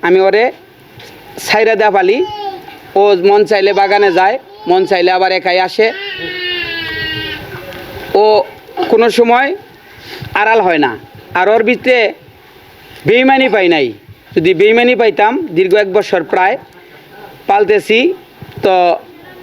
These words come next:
ও বাইরে যায়, বনপানি, ওর ভিতরে মানুষত্ব নাই, তারপরে ও আবার একাই আসে। আর মানুষ খাওয়াইয়া পরাইয়া, মাথার ঘাম পায়ে ফালাইয়া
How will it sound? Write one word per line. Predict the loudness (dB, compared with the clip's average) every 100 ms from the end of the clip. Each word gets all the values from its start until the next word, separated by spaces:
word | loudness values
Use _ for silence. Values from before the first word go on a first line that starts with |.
| -10 -10 -12 -14 0
ও | 2 2
বাইরে | 2 2 2
যায়, | 2 0 0 -4 -10 _ -6
বনপানি, | -2 2 2 2 2 0 -4 -10 -4
ওর | -2
ভিতরে | -2 -2 0
মানুষত্ব | 2 2 2 0 0 0
নাই, | 0 -2 -6 -18 -20 -8
তারপরে | 0 0 2 2 4
ও | 4
আবার | 4 4
একাই | 2 0 0 2 2 2
আসে। | 0 -6 -8 -10 -20 -20 -20 -10
আর | -4 0
মানুষ | 0 2 0 -2
খাওয়াইয়া | 0 2 2 2 2
পরাইয়া, | 0 2 2 4 2 2
মাথার | 0 0 0
ঘাম | 2 2
পায়ে | 2 2
ফালাইয়া | 2 2 2 2 0